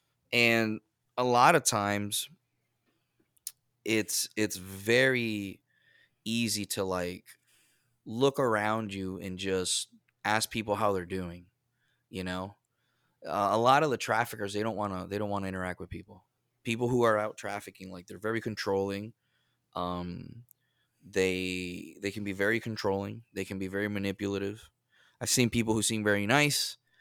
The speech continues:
to people who are like, "Yeah, you fit, like, the T." Like, if there was a cartoon,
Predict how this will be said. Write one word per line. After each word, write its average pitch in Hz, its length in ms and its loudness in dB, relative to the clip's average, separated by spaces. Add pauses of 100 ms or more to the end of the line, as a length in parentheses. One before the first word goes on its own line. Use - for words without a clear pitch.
(280)
to 104 240 2
people 113 340 2
who 110 160 2
are 101 140 4
like, 92 280 0
"Yeah, 113 120 4
you 113 200 4
fit, - 340 4
like, 98 240 -2
the 95 100 -6
T." 107 260 -2
Like, 90 260 -4
if 92 160 -10
there 117 140 4
was 120 120 2
a 113 60 6
cartoon, 120 800 0